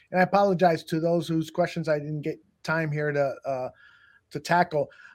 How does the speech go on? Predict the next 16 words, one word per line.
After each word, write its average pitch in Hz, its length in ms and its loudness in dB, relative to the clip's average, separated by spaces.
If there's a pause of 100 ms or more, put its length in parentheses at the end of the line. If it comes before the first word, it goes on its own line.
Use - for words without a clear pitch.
(100)
But 170 160 0
Jay 330 240 4
Goodman 208 640 6
and 185 120 4
a 185 60 4
number 226 360 4
of 160 120 6
other 156 200 0
people 165 340 -2
in 151 80 -4
the 143 80 -6
chat 151 320 -2
room 147 160 -4
have 147 180 0
asked 160 380 -4
about 143 320 -2